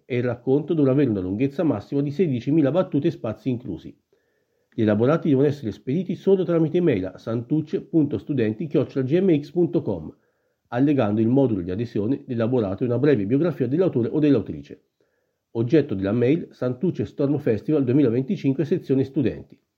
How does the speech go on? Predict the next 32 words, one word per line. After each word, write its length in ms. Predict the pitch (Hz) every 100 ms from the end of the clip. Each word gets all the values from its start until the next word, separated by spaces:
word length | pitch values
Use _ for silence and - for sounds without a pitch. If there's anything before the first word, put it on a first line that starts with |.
| _ _ _ _ _
Il 140 | 117 107
concorso 580 | 147 147 208 208 208
sarà 240 | 160 147 127
inserito 420 | 107 131 156 170
durante 340 | 143 143 127
l'evento 380 | 110 123 147 139
culturale 460 | 151 151 185 147 147
Uno 200 | 196 185
Nessuno 340 | 196 - 139
e 20 | 131
Centomila, 560 | 110 104 156 175 98
promosso 460 | - 139 123 117 160
dal 160 | 123
Comune 240 | 127 139 135
di 40 |
Castiglion 360 | 113 107 110 107
Fiorentino. 640 | 113 120 131 170 - - _ _ _ _ _ _
Invariate 560 | - 226 190 127 117 -
le 80 | 143
linee 260 | 175 160 127
guida 240 | 110 113
per 100 | 113
il 100 | 107
premio 280 | 156 135 101
letterario 460 | 107 - 135 120
Santucci 440 | 120 123 151 147 120
Storm 300 | - 185 196
Festival 400 | 117 104 151 170
dedicato 380 | 202 151 120 143
ai 60 |
più 100 | 151
grandi. 360 | 123 80 78